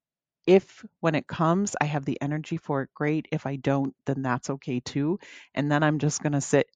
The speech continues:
here and be kinda quiet and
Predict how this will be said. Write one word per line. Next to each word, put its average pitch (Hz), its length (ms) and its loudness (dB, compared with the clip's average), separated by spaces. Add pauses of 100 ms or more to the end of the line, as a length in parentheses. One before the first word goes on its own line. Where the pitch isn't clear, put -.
here 135 520 -2
and 135 100 -4
be 131 140 0
kinda 135 300 -6
quiet 127 520 -2 (100)
and 127 500 -4